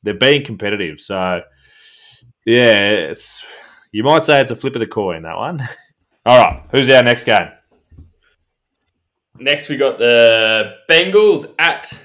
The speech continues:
Speaker 2: the Jets.
Speaker 1: All righty, the Bengals, the oh and two Bengals of going to the one and one Jets. I can guarantee ya that nobody thought we would be saying that when we <laughs> started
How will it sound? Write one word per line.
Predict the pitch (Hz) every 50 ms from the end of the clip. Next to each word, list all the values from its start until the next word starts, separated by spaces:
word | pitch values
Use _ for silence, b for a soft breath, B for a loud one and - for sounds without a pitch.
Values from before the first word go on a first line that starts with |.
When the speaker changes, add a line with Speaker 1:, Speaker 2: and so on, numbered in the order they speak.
| _ _
Speaker 2:
the | 131 131 127
Jets. | 127 110 - 110 123 127 117 - - - - - - - - - _ _ _ _ _ _ _ _ _ _ _ _ _ _ _ _ _ _ _ _ _ _ _ _ _ b b b b b b b b b b b b b b b 87 b b b b b b b b b b b b _ _ -
Speaker 1:
All | - 131 156 160 156 147
righty, | 143 123
the | 131 135
Bengals, | 131 - - 151 156 165 160 151 156 135 120 107
the | 110 117 - 143
oh | 151 160 170
and | 175 156 123
two | - - 156 156 151 131 -
Bengals | 135 135 143 147 139 131 120 139 165 160 156
of | 139 120 113
going | 131 135 135 135 131
to | 123 120
the | 123 113
one | 107 107 123 135 139 139
and | 127 123
one | 123 123 123 120 104
Jets. | 107 107 110 107 90 - -
I | 104 104
can | - - 107 104
guarantee | 92 123 127 135 135 127 120 - 127 120 120 123 117
ya | 113 117 147 180 -
that | 131 107 107 107 -
nobody | 104 104 107 113 123 127 113 120 117 110 113
thought | 107 - 127 120 113 104
we | 110 110
would | 110 107 104
be | 104 98
saying | 95 - 107 104 104 98 95
that | 98 98 95 92 - 90
when | 92 92 92 90
we | 92 95 92 92 90 87 85 _
<laughs> |
started | - - - - 131 - 139 131 117 110 107 101 92 -